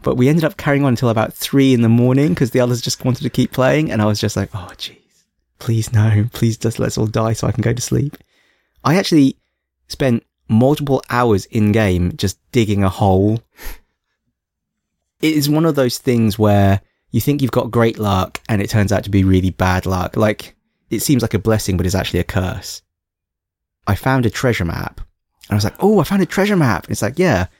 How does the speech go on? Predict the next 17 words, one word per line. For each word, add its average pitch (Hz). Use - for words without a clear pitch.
here's 156
the 143
treasure. 101
Go 135
to -
these 127
coordinates 123
and 104
dig 117
it 123
up." 95
So 98
I 101
went 110
to -
those 101
coordinates 95